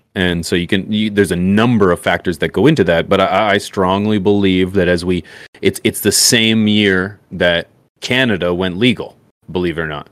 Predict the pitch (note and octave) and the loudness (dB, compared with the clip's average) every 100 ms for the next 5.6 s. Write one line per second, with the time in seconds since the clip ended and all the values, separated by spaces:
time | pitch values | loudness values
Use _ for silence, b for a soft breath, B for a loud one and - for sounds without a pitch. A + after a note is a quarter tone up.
0 | _ _ E2+ E2 D#2+ D#2 D#2 D#2+ - - | _ _ -4 -4 -4 -6 -10 -12 -16 -16
1 | E2+ F2+ F#2+ F#2 F2+ F2+ F2+ F2 F2 F2 | -4 -2 0 -2 0 0 0 -2 -4 -4
2 | E2+ E2+ E2 F2 E2+ E2 D#2+ D#2+ - - | -2 -2 -4 -6 -4 -4 -4 -6 -12 -18
3 | _ _ F2 F#2+ F#2 - F#2+ F2 F2+ F#2+ | _ _ -2 0 0 0 0 0 -2 -6
4 | E2 - F2 E2+ E2 G2 - F2+ E2 F2+ | -6 -4 -4 -2 -4 -6 -4 -4 -2 0
5 | F2+ E2+ D#2 - A#2 - | 0 -2 -6 -4 -6 -6